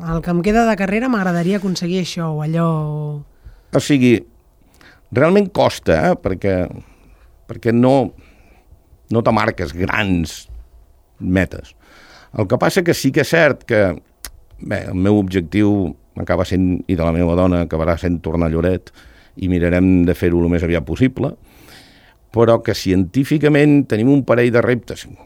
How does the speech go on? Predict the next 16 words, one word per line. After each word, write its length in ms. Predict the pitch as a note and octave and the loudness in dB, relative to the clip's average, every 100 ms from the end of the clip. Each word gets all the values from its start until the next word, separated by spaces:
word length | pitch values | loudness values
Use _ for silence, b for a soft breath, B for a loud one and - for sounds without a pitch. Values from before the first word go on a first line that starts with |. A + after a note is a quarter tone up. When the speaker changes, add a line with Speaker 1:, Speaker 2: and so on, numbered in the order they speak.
| b b b b - _ _ _ | b b b b -20 _ _ _
Speaker 2:
com, 200 | F2+ E2+ - - - - - _ _ - _ | -6 -6 -10 -16 -20 -20 -20 _ _ -20 _
que 80 | G2 | 0
ens 200 | F#2+ F2 | 0 0
agradaria, 560 | F#2 F#2 F2+ F#2 E2+ - - _ _ _ _ | 0 2 2 0 -2 -4 -20 _ _ _ _
que 100 | - F#2+ | -4 0
molt 320 | G#2 D#3 D3 | 4 2 2
probablement 720 | C#3 A#2+ A#2 F#2+ F#2+ F#2+ G2 | 2 4 2 0 0 2 4
no 120 | F#2 F2+ E2 - | 2 2 -2 -6
passaran, 480 | E2 - F2+ G#2 D3+ A3+ - B B B B B _ | -6 -2 0 0 -4 -10 -20 B B B B B _
però 380 | F2+ F2 F2 D2+ | -2 2 2 0
que 140 | - D#2+ | -4 -2
ens 240 | E2 D#2+ | -2 -2
agradaria 640 | E2+ D#2+ D#2+ D#2 D#2 D#2+ E2+ | -4 -2 -4 -4 -4 -4 -2
embastir. 460 | F2 E2 - E2+ | -2 -4 -4 -6
De 60 | E2+ | -4
fet, 300 | A2 G#2 - | -2 -4 -6